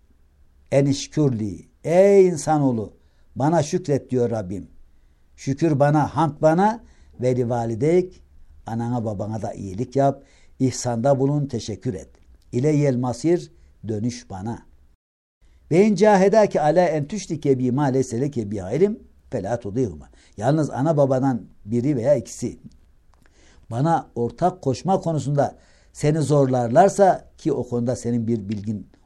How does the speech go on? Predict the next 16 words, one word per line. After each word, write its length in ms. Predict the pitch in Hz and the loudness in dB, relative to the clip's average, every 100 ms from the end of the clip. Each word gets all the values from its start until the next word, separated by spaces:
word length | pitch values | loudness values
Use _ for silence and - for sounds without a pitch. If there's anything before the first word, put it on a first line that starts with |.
| _ | _
olmadığı 560 | 101 120 135 127 104 104 | -4 0 2 0 -4 -8
halde 300 | 87 95 104 - - _ _ _ - _ - | -8 -10 -10 -12 -18 _ _ _ -20 _ -16
seni 440 | - 127 131 - - _ _ | -6 -2 -2 -4 -20 _ _
yanıltırlarsa, 960 | 110 127 135 - 117 160 185 220 214 - _ _ _ - | -6 -2 -2 -2 2 2 4 2 2 0 _ _ _ 0
o 140 | 160 151 | 2 2
ikisine 400 | 156 - 120 110 | 0 -4 -4 -4
itaat 440 | - 123 170 170 | -4 0 0 0
etme. 340 | 117 87 76 - _ _ _ _ _ | -6 -8 -18 -20 _ _ _ _ _
Allah'a 760 | 123 135 139 147 143 196 196 - | -4 0 4 4 6 6 4 2
ortak 520 | 139 135 170 175 175 | -4 -2 0 0 0
koşmada 840 | 127 117 - 104 104 143 190 220 - _ _ _ _ _ | -6 -6 -6 -8 0 4 4 2 -8 _ _ _ _ _
kimseye 540 | - 185 143 117 107 117 | -6 -6 -4 -6 -6 -8
itaat 400 | - 139 160 131 | -2 2 2 0
edilmez. 520 | 90 87 78 82 107 | -6 -12 -14 -16 -4
Ne 120 | 143 | 0
ana, 680 | 151 165 170 175 180 175 | 2 2 2 0 0 -2